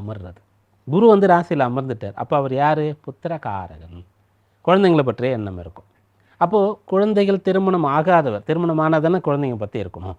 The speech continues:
பணம் பற்றியே எண்ணம் இருந்து கொண்டு இருக்கும். குழந்தைங்கள்லாம் செட்டில் பண்ணியாச்சுங்க,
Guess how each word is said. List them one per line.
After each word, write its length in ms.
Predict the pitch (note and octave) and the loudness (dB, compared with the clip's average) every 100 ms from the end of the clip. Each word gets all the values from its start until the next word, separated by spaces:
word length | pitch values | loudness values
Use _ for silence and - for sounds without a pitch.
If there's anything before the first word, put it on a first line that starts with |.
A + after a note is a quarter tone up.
| _ _ | _ _
பணம் 280 | - F#3+ A3+ | 4 4 4
பற்றியே 460 | G3 F3 D#3+ D#3+ F3+ | 0 0 0 2 2
எண்ணம் 300 | C3 B2+ G#2+ | 0 -4 -8
இருந்து 260 | G2 G#2 | -12 -14
கொண்டு 240 | E2+ E2 F2+ | -14 -16 -18
இருக்கும். 240 | F2+ _ _ _ _ _ _ - | -20 _ _ _ _ _ _ -2
குழந்தைங்கள்லாம் 500 | D#3+ F#3 D3+ D#3+ D#3 | 0 2 0 -2 -2
செட்டில் 240 | D3 D#3+ | -4 -4
பண்ணியாச்சுங்க, 560 | C3 A#2 A2 - G2 | -4 -2 -4 -6 -12